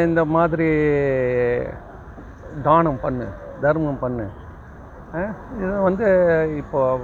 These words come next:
போயிட்டவன் போயிட்டான். என்ன, ஆ, இருந்தப்போ சோறு போட்டியோ இல்லையோ, இருந்தாலும் நீ வந்து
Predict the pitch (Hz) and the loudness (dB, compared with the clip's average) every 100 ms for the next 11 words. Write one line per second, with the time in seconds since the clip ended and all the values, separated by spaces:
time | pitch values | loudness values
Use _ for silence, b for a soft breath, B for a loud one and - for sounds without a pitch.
0 | 127 107 113 107 143 175 180 196 202 190 | -4 -4 -6 -2 2 2 4 4 2 0
1 | 214 160 131 - - - - - 139 143 | -4 -2 -4 -6 -14 -16 -16 -10 -6 -6
2 | 120 - - - - - 165 - 143 151 | -6 -12 -16 -16 -14 -10 -6 0 2 4
3 | 135 156 190 190 190 180 196 170 175 180 | 2 0 2 2 2 2 2 2 0 2
4 | 170 151 147 120 139 180 170 127 110 120 | 0 2 0 0 -4 -4 -2 -4 -4 -6
5 | 131 - - - - - - 127 160 208 | -6 -8 -10 -8 -10 -10 -6 2 4 4
6 | 156 170 | 2 0